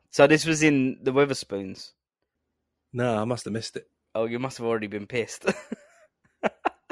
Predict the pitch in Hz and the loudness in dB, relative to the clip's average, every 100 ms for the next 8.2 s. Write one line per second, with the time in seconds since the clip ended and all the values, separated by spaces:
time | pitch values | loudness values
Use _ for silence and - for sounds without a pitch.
0 | - - 139 135 143 143 151 135 113 127 | -8 4 4 6 4 4 4 4 0 0
1 | 123 151 117 98 92 98 90 92 92 135 | 2 2 -2 -6 -6 -8 -8 -6 0 0
2 | 170 170 175 170 151 139 156 147 135 113 | 0 0 0 0 -2 -4 -2 -2 -2 -4
3 | 107 110 117 - 127 123 120 143 113 104 | -2 -2 -4 0 0 0 -4 -4 -6 -6
4 | 120 120 123 98 - _ _ _ _ _ | -8 -6 -6 -6 -10 _ _ _ _ _
5 | _ _ _ _ _ _ _ _ _ _ | _ _ _ _ _ _ _ _ _ _
6 | _ _ _ _ _ - - - 123 151 | _ _ _ _ _ -20 -20 -10 -4 0
7 | 151 143 131 131 147 151 135 143 151 147 | 0 0 0 2 2 2 2 2 4 4
8 | 131 127 | 4 2